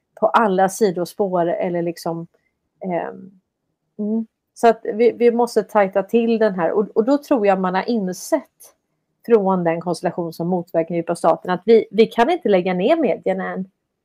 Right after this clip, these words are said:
Eh, och då har man, då har man de krigsplacerade. Vi vet ju att S V T är krigsplacerade. Och då är alltså deras uppgift,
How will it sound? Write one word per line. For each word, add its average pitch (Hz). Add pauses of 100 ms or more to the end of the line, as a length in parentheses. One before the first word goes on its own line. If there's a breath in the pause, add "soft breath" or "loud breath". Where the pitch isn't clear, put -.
(440)
Eh, 175
och 226
då 262
har 254
man, 233 (600)
då 220
har 226
man 285
de 180
krigsplacerade. 220
Vi 208
vet 277
ju 202
att 190
S 214
V 170
T 208 (280)
är 190
krigsplacerade. 185 (500 soft breath)
Och 226
då 285
är 233
alltså 202
deras 190
uppgift, -